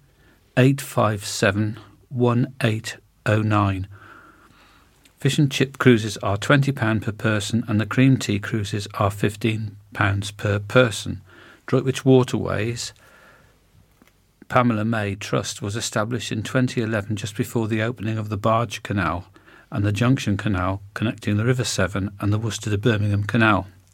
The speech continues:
The Trust's aim is to promote the preservation of the Droitwich Canals, a historic heritage waterway, and to promote the enhancement of its environment. The first Pamela May boat was launched in nineteen ninety-four,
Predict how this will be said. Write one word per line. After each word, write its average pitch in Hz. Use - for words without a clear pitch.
The 143
Trust's -
aim 104
is 135
to -
promote 127
the 113
preservation 101
of 104
the 104
Droitwich 127
Canals, 101
a 107
historic 113
heritage 117
waterway, 101
and 117
to -
promote 123
the 110
enhancement 104
of 101
its 101
environment. 104
The -
first 135
Pamela 117
May 104
boat 107
was 101
launched 110
in 120
nineteen 117
ninety-four, 107